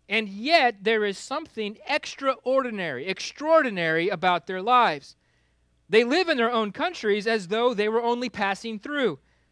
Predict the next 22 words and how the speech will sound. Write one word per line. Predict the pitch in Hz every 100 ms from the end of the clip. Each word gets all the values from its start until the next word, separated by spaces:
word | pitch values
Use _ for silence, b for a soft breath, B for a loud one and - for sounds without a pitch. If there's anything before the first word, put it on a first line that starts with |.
| _ _ _ _ -
They | 214
play | 220 269 294 285
their | 208 220 208 180 b -
full | - 320 330 269 180
role | 185 254 302 233 208 196
as | 190
citizens, | - - 370 294 - 202 185 175 - b b
but | 220
they | 226 208
labor | 220 320 349 240 214 220
under | 233 208
all | 226 240 233
the | 208
disabilities | 202 190 170 240 330 262 196 180
of | 196
aliens. | 254 302 262 147 110 - _ _ _ _ _ _ _ _ _ _ _
Any | 240 311 285
country | 240 226 - 208
can | - 202
be | 180 202
their | 190
homeland, | 196 302 330 240 220 202